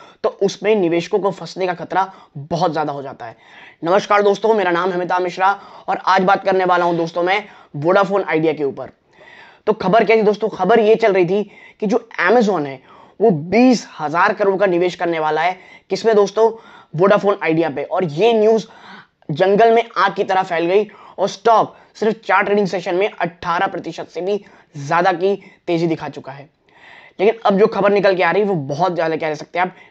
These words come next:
निराशाजनक है। क्या खबर है और भी कुछ डेटा जो आपके साथ शेयर करना है, तो उसके लिए सीधा मैं आपको लेके चलता हूँ सबसे पहले शेयर प्राइस की तरफ। आप देखिए ये रहा वोडाफोन आइडिया का शेयर।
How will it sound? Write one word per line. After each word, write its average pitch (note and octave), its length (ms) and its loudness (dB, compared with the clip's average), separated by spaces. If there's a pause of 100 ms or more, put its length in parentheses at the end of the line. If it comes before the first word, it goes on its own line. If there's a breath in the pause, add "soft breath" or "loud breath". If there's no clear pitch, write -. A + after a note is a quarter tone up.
निराशाजनक D3+ 640 -4
है। C3 140 -18 (340 loud breath)
क्या F#3 140 2
खबर G3+ 280 2
है G3+ 240 0 (320 loud breath)
और G3+ 140 4
भी G3 100 2
कुछ G3+ 120 4
डेटा F3+ 280 2
जो F#3 100 2
आपके D#3+ 140 -2
साथ F3+ 80 -8
शेयर D#3+ 260 -8
करना C3+ 240 -12
है, B2 140 -18 (380 loud breath)
तो - 160 -10
उसके F#3+ 240 0
लिए G#3 140 6
सीधा F#3+ 340 -4
मैं F#3+ 100 0
आपको F3 160 -2
लेके E3+ 180 0
चलता D#3 240 -4
हूँ G3 160 -4 (200 loud breath)
सबसे F3 200 -2
पहले F3+ 160 -2
शेयर F3 180 -4
प्राइस D#3+ 200 -4
की E3+ 60 -6
तरफ। D#3 280 -8 (320 loud breath)
आप F#3+ 140 0
देखिए F3+ 460 0 (540 loud breath)
ये E3+ 220 2
रहा A3 140 6
वोडाफोन F3+ 440 2
आइडिया E3 220 0
का D#3+ 100 -4
शेयर। C3+ 280 -12